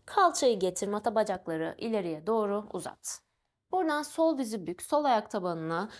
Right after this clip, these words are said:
sağ bacağın dışına doğru yerleştir. Sol elini kalçanın arkasına doğru yerleştir.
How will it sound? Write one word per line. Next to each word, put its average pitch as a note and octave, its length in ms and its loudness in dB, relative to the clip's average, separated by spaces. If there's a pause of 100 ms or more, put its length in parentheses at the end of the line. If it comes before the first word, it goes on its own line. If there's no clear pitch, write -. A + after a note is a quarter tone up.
sağ D4+ 340 2
bacağın F#3+ 380 2
dışına A3 340 -4
doğru F#3+ 180 0
yerleştir. G3 760 -2 (200)
Sol - 380 2
elini F#3+ 540 0 (340)
kalçanın D4 600 2
arkasına C4 540 -4
doğru F3 180 -2
yerleştir. - 640 -8